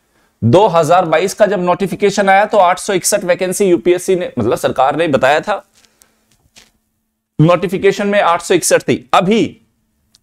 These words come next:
वापस से वैकेंसीज को रिवाइज किया गया है और एक हजार ग्यारह वैकेंसीज कर दी गई है। वैकेंसी में around ट्वेंटी परसेंट का हाइक हुआ है।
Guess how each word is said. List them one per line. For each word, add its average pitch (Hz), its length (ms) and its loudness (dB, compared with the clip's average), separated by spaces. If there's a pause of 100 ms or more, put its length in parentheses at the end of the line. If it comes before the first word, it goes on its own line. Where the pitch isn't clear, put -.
(100)
वापस 165 540 0
से 220 120 2
वैकेंसीज 185 600 0
को 202 160 2
रिवाइज 180 440 2
किया 180 220 2
गया 180 240 2
है 202 300 2
और 190 440 2
एक 196 300 0
हजार 156 360 2
ग्यारह 156 360 0 (840)
वैकेंसीज 175 720 0
कर 160 200 2
दी 143 140 0
गई 120 180 2
है। 107 160 -4 (1400)
वैकेंसी 202 540 0
में 233 220 4
around 220 560 2
ट्वेंटी 202 440 2
परसेंट 190 480 -2
का 202 240 2
हाइक 147 340 0
हुआ 98 240 2
है। - 180 -12